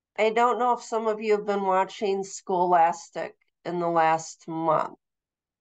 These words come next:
I'm seeing some nods and some shakes.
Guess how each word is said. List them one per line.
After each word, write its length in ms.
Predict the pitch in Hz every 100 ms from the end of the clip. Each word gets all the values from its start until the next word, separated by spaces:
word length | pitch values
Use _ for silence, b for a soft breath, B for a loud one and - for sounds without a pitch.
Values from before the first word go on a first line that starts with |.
| _ -
I'm 540 | 160 160 165 165 170
seeing 400 | 165 214 190 180
some 340 | 180 202 196
nods 440 | 185 175 170 165 175
and 120 | 160
some 280 | - 156 156
shakes. 760 | - 160 160 - - - -